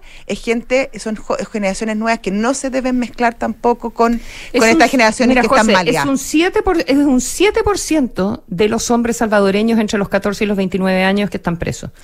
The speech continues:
Speaker 1: Sí, a mí
Speaker 2: Un
Speaker 1: me parece que los catorce,
Speaker 2: siete por ciento.
Speaker 1: eh, catorce años a mí, a mí los niños sí me, me, me producen un, un, un
Speaker 2: No,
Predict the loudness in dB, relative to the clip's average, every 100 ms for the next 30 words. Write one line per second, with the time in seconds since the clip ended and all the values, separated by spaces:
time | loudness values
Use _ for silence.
0 | -20 -2 2 4 4 4 4 2 2 2
1 | 4 4 2 2 2 0 2 0 0 0
2 | 0 0 0 -2 0 0 0 0 0 0
3 | -2 -4 -4 -2 -4 -6 -6 -4 -4 -2
4 | -4 -4 -4 -2 -2 -4 -6 -4 -2 -2
5 | -2 -4 -4 0 2 4